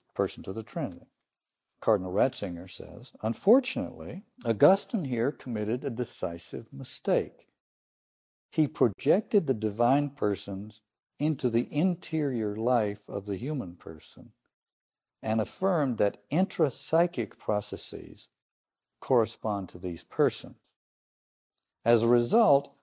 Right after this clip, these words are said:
the Trinitarian concept of the person was no longer transferred to the human person in all of its immediate impact. What's lost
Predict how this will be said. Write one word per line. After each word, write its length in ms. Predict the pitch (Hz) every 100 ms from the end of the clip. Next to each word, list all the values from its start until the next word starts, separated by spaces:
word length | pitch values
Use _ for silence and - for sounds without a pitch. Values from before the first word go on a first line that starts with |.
| -
the 80 | 120
Trinitarian 580 | - 175 135 160 135 113
concept 480 | 131 117 - 117
of 80 | 104
the 80 | 98
person 400 | - 185 - 113
was 180 | 107 -
no 160 | 117
longer 400 | 123 117 110 98
transferred 600 | 95 - 135 135 - 107 90
to 80 |
the 80 | 87
human 380 | 110 170 170 101
person 420 | 92 87 - -
in 140 | 95 -
all 320 | - 127 139
of 80 | 113
its 160 | 95
immediate 480 | 101 98 117 110 98
impact. 540 | 101 143 - 82 - _ _ _ _ -
What's 240 | 113 156
lost 540 | 185 196 123 113 -